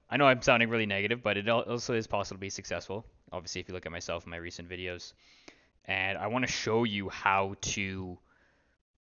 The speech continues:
have the most chance of beating other algo traders, 'cause there is competition out there. There is enough room for everyone to win, but you gotta put in the work, and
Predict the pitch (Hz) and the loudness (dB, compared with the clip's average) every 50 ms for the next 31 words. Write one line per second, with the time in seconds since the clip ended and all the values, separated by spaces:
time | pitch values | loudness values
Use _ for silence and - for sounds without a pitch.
0 | _ _ _ - - - 135 - 143 131 117 104 107 107 107 113 113 - - - | _ _ _ -12 6 8 8 8 10 6 0 0 0 2 2 2 0 0 -4 -4
1 | - - 101 90 85 85 - - - - - - _ _ _ 104 90 87 85 101 | -4 -2 -2 -4 -4 -8 -8 -8 -10 -10 -10 -14 _ _ _ -8 -8 -6 -6 -8
2 | 95 87 87 90 - - 90 90 85 87 80 80 80 65 - - - 73 60 58 | -6 -6 -8 -10 -10 -10 -10 -8 -8 -8 -8 -8 -8 -8 -12 -12 -12 -12 -14 -14
3 | - - - - - - _ _ _ - 110 98 107 113 117 113 - 127 113 - | -16 -18 -20 -20 -20 -20 _ _ _ -8 -4 -2 0 0 0 2 2 2 2 2
4 | - - 113 104 - 98 92 95 92 - - 98 95 92 90 - _ _ - - | 0 -4 -6 -6 -4 -4 -4 -4 -4 -2 0 0 0 0 -2 -4 _ _ -20 -20
5 | - - - _ _ _ - 117 120 - 135 139 143 120 139 113 127 117 117 120 | -20 -20 -20 _ _ _ 2 2 4 8 8 8 8 8 6 4 6 6 4 4
6 | - - 117 120 143 135 - - - 107 104 101 101 104 98 - 98 92 87 90 | 4 2 0 0 0 0 0 0 0 0 -2 -4 -6 -6 -6 -8 -10 -8 -6 -6
7 | 95 113 147 160 - _ _ _ _ _ _ _ _ _ _ _ _ _ _ _ | -6 -6 -6 -8 -12 _ _ _ _ _ _ _ _ _ _ _ _ _ _ _
8 | _ _ _ 123 131 113 101 92 - - _ _ _ _ _ _ _ _ _ - | _ _ _ 8 8 8 8 6 4 0 _ _ _ _ _ _ _ _ _ -10
9 | 104 107 104 101 98 90 - 101 98 90 85 82 87 87 87 85 - - 85 - | -4 0 2 2 2 2 0 -4 -4 -4 -6 -6 -6 -6 -6 -6 -8 -14 -20 -20
10 | _ _ - 101 87 85 85 85 85 85 - - | _ _ -8 -6 -6 -4 -6 -6 -8 -10 -12 -14